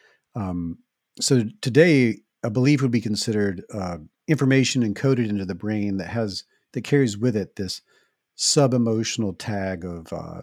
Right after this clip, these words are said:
certainty or uncertainty. The more certain you feel, the more true it seems, and the less certain, the more false,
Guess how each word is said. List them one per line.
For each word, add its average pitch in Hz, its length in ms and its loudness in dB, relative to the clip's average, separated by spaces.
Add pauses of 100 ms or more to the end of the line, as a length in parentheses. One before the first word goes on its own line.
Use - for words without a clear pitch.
(160)
certainty 113 480 -2
or 90 120 -6
uncertainty. 95 760 -10 (540)
The 117 80 0
more 131 240 6
certain 113 480 -2
you 101 100 -2
feel, 95 540 -6 (240)
the 113 100 -10
more 101 180 -6
true 117 300 -2
it 95 120 -6
seems, 90 380 -8
and 90 120 -8
the 92 80 -8
less 95 200 -4
certain, 87 400 -8
the 87 140 -12
more 90 160 -10
false, 92 400 -6